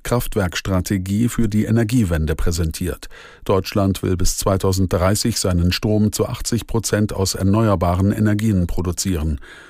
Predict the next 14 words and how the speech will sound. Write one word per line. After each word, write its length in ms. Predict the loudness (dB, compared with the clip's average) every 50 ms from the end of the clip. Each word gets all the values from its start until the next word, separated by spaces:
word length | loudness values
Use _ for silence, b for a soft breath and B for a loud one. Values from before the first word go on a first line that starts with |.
| B
Für 160 | B -4 -4 -2
die 160 | 0 0 0
Phasen, 440 | 0 2 2 2 2 2 2 2 2
in 160 | 2 2 2
denen 340 | 2 2 2 2 2 2 2
die 160 | 2 0 0
Solar- 380 | 0 0 2 2 2 2 2
und 180 | 2 0 -2 -4 -10 -12 -10
Windkraft 640 | -6 -4 -2 -2 -2 -2 -2 -2 -4 -4 -2 0 -2
nicht 220 | -2 -2 -2 -2
ausreiche, 680 | -2 -2 -2 -2 -2 0 0 0 0 0 0 0 0
brauche 420 | 0 0 0 2 2 4 4 2 2
es 220 | 2 0 0 0
Ersatzkapazitäten. 1300 | -2 0 0 0 -2 -2 -4 -6 -4 -6 -4 -4 -4 -4 -4 -4 -4 -2 -2 -2 -2 -2 -2 -4 -4